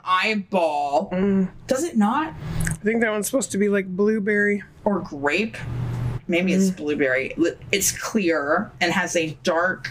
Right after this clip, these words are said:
Speaker 1: fluid-ish substance on the inside.
Speaker 2: Yeah,
Speaker 1: Blueberry.
Speaker 2: it's
Speaker 1: Fuck it.
Speaker 2: blueberry.
Speaker 1: All right, let's see. I think it's gonna taste like moss, which is what it tasted like earlier to me.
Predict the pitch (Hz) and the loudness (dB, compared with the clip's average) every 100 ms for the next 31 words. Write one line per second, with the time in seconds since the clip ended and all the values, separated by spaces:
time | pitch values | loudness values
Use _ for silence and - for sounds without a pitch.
0 | - - - - - 190 156 151 139 147 | -4 -2 -2 -2 -2 0 2 2 2 -2
1 | - - 160 135 - - - 170 151 - | -4 -4 -2 0 -2 -2 0 0 0 -2
2 | 160 - - 170 156 - 160 151 - 139 | -2 -2 -2 0 0 -2 0 0 0 0
3 | 127 110 127 180 202 - - 320 175 160 | 0 0 0 0 -2 -8 -2 0 2 0
4 | 160 - 180 - - 175 - - - - | 0 -2 -2 -2 0 0 -2 -4 -8 -8
5 | - - 165 165 180 165 - 151 - 233 | -6 -2 0 2 0 0 -2 -2 0 0
6 | 214 151 - - 160 262 254 220 185 185 | 2 0 -4 -4 0 0 0 -2 -2 0
7 | 196 - 180 156 165 170 151 156 - 160 | -2 0 -2 0 0 2 0 -2 -2 0
8 | 165 165 - 170 160 151 139 151 143 135 | 0 0 0 -2 0 0 0 2 2 0
9 | 135 - 151 120 | -2 0 0 0